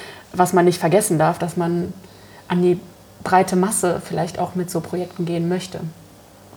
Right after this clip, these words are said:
Dass man sich zwar ein bisschen, also als Röster jetzt zum Beispiel auch austobt und guckt, was man aus dem Kaffee so alles fancy rauskitzeln kann, aber dass es am Ende schon darum geht, damit Umsatz zu machen, um halt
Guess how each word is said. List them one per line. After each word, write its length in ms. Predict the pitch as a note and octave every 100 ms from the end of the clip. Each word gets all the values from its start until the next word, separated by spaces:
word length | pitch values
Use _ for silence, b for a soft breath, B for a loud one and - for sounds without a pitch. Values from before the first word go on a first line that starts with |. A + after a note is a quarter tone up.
| -
Dass 180 | E3+ F3
man 200 | F3 F3+
sich 200 | F3+ F3+
zwar 320 | - F3+ F3+
ein 160 | E3+ F3+
bisschen, 480 | F#3 F#3 F3+ F3 F3+
also 220 | F3 G3+
als 320 | F#3 - -
Röster 260 | F#3 F#3 F#3+
jetzt 240 | F#3+ -
zum 100 | F#3
Beispiel 260 | F3+ - F3+
auch 120 | D#3+ - B B B B
austobt 580 | F3+ G#3 - - A3+ A3+ - B B
und 160 | - G3
guckt, 240 | - G#3+
was 160 | F#3 F3
man 80 | F3+
aus 120 | F3
dem 100 | E3+
Kaffee 260 | - F#3+ F3+
so 100 | E3+
alles 420 | E3 - - - B -
fancy 540 | - F#3+ G3 F#3+ F#3+
rauskitzeln 680 | F#3 F3+ G#3 - A#3 G#3+ G#3
kann, 300 | G#3+ G#3 G#3+ B B
aber 160 | - F3+
dass 120 | F3+
es 100 | E3+
am 100 | F#3
Ende 240 | F#3 F#3 F3+
schon 260 | A3+ A#3
darum 320 | F#3+ E3+ F3
geht, 300 | E3+ F3 F#3+
damit 220 | F3 E3+ - B B B B -
Umsatz 420 | B3 A#3 G3 -
zu 80 | F#3+
machen, 260 | F3+ G3 -
um 240 | C4 E3
halt 380 | E3+ F#3 -